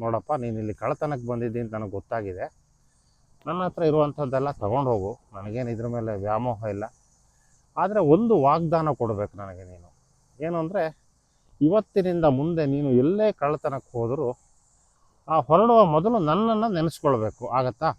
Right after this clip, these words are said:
ಅಂತ ಕೇಳ್ತಾರೆ. ಅವನು ಅದಕ್ಕೇನು ಸರಿ ಅಂತ ಹೇಳಿ ಒಪ್ಕೊಳ್ತಾನೆ, ಅದನ್ನೆಲ್ಲ ತಗೊಂಡು ಹೋಗ್ತಾನೆ. ಹೀಗೆ ಕಾಲ ಸರಿತಾ ಇರತ್ತೆ. ಇವನ ಕಳ್ಳತನ ಚಾಳಿ ಬಿಡ್ಲಿಕ್ಕಾಗತ್ತೆ, ಇಲ್ಲ ಅಲ್ವಾ? ಆ, ಒಂದು ಸಾರಿ ಕಳ್ಳತನಕ್ಕೆ ಹೊರಟಾಗ ಗುರುಗಳನ್ನ ನೆನೆಸ್ಕೊಳ್ತಾನೆ.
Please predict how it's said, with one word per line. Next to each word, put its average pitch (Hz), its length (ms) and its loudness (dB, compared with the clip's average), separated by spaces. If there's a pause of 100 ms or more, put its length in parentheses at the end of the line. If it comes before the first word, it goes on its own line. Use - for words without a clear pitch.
(220)
ಅಂತ 123 180 -10
ಕೇಳ್ತಾರೆ. 117 580 -6 (380)
ಅವನು 208 200 -8
ಅದಕ್ಕೇನು 147 420 -4
ಸರಿ 131 280 -4
ಅಂತ 113 120 -8
ಹೇಳಿ 117 140 -4
ಒಪ್ಕೊಳ್ತಾನೆ, 110 600 -6
ಅದನ್ನೆಲ್ಲ 120 380 -10
ತಗೊಂಡು 104 340 -10
ಹೋಗ್ತಾನೆ. 95 320 -16 (1120)
ಹೀಗೆ 185 260 6
ಕಾಲ 143 320 2
ಸರಿತಾ 123 440 0
ಇರತ್ತೆ. 117 640 -6 (140)
ಇವನ 139 220 -6
ಕಳ್ಳತನ 165 460 -2 (180)
ಚಾಳಿ 131 260 0
ಬಿಡ್ಲಿಕ್ಕಾಗತ್ತೆ, 117 960 -4
ಇಲ್ಲ 113 160 -4
ಅಲ್ವಾ? 110 260 -2 (1000)
ಆ, 170 280 -2
ಒಂದು 160 320 2
ಸಾರಿ 143 260 4
ಕಳ್ಳತನಕ್ಕೆ 135 460 -2
ಹೊರಟಾಗ 127 380 -4
ಗುರುಗಳನ್ನ 127 680 -2
ನೆನೆಸ್ಕೊಳ್ತಾನೆ. 113 720 -8